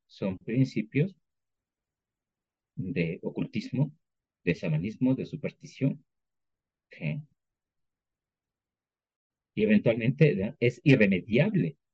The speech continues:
que te acerques a esto, a estas prácticas para que puedas alcanzar ciertos niveles de autorrealización personal, ¿no? Y no nos olvidemos que el mal existe, aunque la gente no lo quiera creer o no lo quiera ver, el mal existe de todas formas,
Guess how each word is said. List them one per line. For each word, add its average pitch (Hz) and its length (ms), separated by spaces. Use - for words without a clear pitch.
que - 100
te - 140
acerques 135 600
a 85 100
esto, 120 520
a 135 160
estas 147 260
prácticas 156 480
para 120 220
que 120 140
puedas 123 300
alcanzar 127 680
ciertos 104 420
niveles 90 460
de 87 240
autorrealización 80 1080
personal, - 580
¿no? - 320
Y 101 280
no 95 140
nos 95 120
olvidemos 98 460
que 80 120
el 80 80
mal 90 180
existe, - 340
aunque 76 380
la 76 100
gente 80 420
no 80 220
lo 82 120
quiera 85 260
creer 85 340
o 76 40
no 76 120
lo 87 100
quiera 98 200
ver, 98 220
el 90 200
mal 92 160
existe 98 440
de 78 100
todas - 300
formas, 90 460